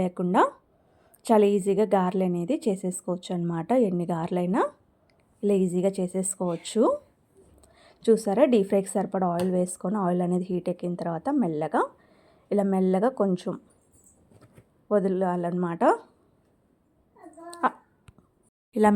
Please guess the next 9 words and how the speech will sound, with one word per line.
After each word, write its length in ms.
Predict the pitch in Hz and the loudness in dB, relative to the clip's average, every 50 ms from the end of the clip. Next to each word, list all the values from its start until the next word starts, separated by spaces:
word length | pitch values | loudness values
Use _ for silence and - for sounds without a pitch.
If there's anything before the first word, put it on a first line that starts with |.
| 202 | 4
మెల్లగా 340 | 196 190 196 202 214 233 233 214 196 | 4 4 4 4 6 4 4 2 2
నూనెలోకి 400 | 196 196 196 202 202 196 220 220 214 | 0 0 2 2 2 2 2 0 0
వదులుకోవాలండి. 580 | 185 196 190 185 - 190 190 185 180 180 196 214 208 | 2 0 -2 -2 0 0 0 0 0 0 0 0 0
అలాగే 220 | 185 185 185 208 208 196 | 0 0 0 -2 -2 -2
రెండవది 360 | 190 185 180 196 190 190 202 185 - | -2 -2 0 -2 -2 -2 -4 -4 -4
కూడా 160 | 185 185 214 233 226 | -2 0 0 0 0
మీకు 180 | 202 - - 180 175 175 | -2 -2 -4 -6 -6 -6
ఒకసారి 360 | 185 - - 180 175 175 170 - _ _ _ _ _ _ _ _ _ - - | -8 -8 -8 -6 -4 -4 -4 -6 _ _ _ _ _ _ _ _ _ -2 0
వేసి 220 | 202 196 185 - | 0 0 0 -2